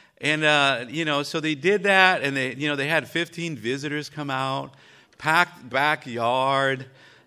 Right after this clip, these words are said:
Uh, ten of 'em, you know, wanna study the Bible.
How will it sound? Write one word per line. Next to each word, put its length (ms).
Uh, 400
ten 300
of 160
'em, 320
you 140
know, 160
wanna 260
study 340
the 120
Bible. 800